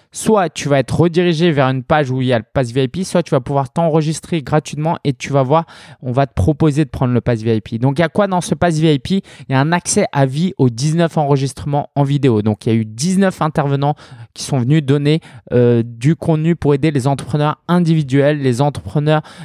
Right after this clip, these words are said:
euh, qui se lancent ou qui se sont déjà lancés. Donc, il y aura dix-neuf vidéos qui durent entre quarante-cinq minutes et une heure. Donc, ça te fait, euh, quinze heures de vidéo. Il y aura la version audio incluse aussi. Donc, si tu veux écouter ça en voiture ou pendant ton jogging, ce sera possible aussi.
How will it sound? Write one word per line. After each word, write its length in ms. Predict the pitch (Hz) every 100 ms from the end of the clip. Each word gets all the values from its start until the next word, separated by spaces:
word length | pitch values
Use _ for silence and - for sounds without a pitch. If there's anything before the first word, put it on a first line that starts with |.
| -
euh, 160 | 123 127
qui 340 | 123 - 131
se 260 | 120 - 151
lancent 420 | 139 185 202 -
ou 60 | 151
qui 160 | -
se 140 | 143 156
sont 280 | - 156 143 147
déjà 320 | 143 151 170
lancés. 480 | 151 135 - 156 190 - - -
Donc, 260 | - - -
il 100 | 131
y 40 |
aura 220 | 123 123
dix-neuf 380 | 117 147 180 170
vidéos 540 | 127 175 151 147 185 185 -
qui 140 | - 117
durent 180 | 120 135
entre 240 | 127 -
quarante-cinq 540 | 120 147 143 - 139
minutes 400 | 147 147 147 131
et 60 | 117
une 240 | 110 117
heure. 180 | 135 143
Donc, 180 | 110 98
ça 140 | -
te 100 | 98
fait, 220 | - 107 95
euh, 180 | 90 87 - _
quinze 320 | 190 175 156
heures 160 | 156 156
de 80 |
vidéo. 560 | 143 127 135 135 147 196 - - - -
Il 60 | 160
y 20 |
aura 180 | 160 180
la 120 | 175
version 340 | 202 - 240
audio 360 | 208 156 185 220 -
incluse 420 | 196 - 202 208
aussi. 300 | 208 202 240
Donc, 200 | 208 143
si 140 | - 131
tu 140 | -
veux 120 | 113
écouter 400 | 123 143 190 175
ça 260 | 180 185 180
en 100 | 156
voiture 800 | 131 131 131 - - 147 151 139
ou 120 | 120
pendant 360 | 113 131 127 123
ton 280 | - 143 127
jogging, 320 | 131 131 120
ce 140 | -
sera 200 | 165 165
possible 360 | 147 147 143 120
aussi. 260 | 120 190